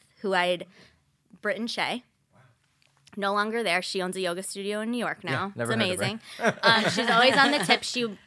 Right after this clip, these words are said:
Speaker 1: previously was at W M E. This is, like, very inside baseball, but she was at an agency, and she always got me into, like, great meetings throughout my career. So she, like,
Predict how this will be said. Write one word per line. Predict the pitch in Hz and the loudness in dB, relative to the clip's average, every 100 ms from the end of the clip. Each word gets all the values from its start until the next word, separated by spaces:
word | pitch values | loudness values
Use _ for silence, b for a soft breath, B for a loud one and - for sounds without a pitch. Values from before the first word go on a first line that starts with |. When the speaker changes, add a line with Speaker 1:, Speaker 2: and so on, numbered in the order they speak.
| _ | _
Speaker 1:
previously | - 269 262 277 277 | -6 -4 -2 -4 -4
was | 269 247 | -4 -2
at | 240 | -2
W | 220 196 214 | -2 -2 -2
M | 226 | -2
E. | 170 170 | -2 -4
This | 180 - | -6 -6
is, | |
like, | 180 175 | -4 -2
very | 170 160 | 0 -2
inside | 160 165 160 | -4 -6 -6
baseball, | 143 147 - 156 | -6 -10 -6 -8
but | - | -8
she | - | -10
was | 175 185 | -8 -6
at | 190 | -6
an | 190 | -6
agency, | 156 165 160 170 | -8 -8 -10 -10
and | 160 | -10
she | - 185 | -6 -4
always | - 180 175 170 | 0 -2 -2 -4
got | 175 165 | -2 -2
me | 170 160 | -2 -8
into, | 160 | -8
like, | 156 147 | -10 -8
great | 165 170 | -6 -6
meetings | 165 156 156 156 151 | -6 -8 -8 -10 -14
throughout | - 165 - | -6 -4 -4
my | 160 | -8
career. | - 151 135 | -8 -8 -8
So | - | -8
she, | 170 - | -10 -4
like, | 190 170 | -2 -2